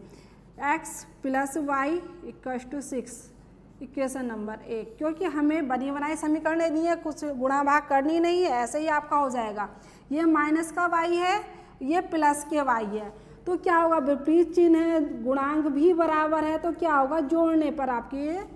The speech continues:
cancel हो गए। कितना बना, टू एक्स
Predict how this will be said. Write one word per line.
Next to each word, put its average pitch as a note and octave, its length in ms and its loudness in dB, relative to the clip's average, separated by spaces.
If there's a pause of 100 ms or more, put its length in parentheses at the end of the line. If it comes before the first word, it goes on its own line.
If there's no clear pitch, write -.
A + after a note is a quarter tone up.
(520)
cancel D4 420 0
हो A3 120 -2
गए। B3 140 -4
कितना F#4 380 0
बना, B3+ 280 -2 (540)
टू C#4+ 240 2
एक्स D4 400 -4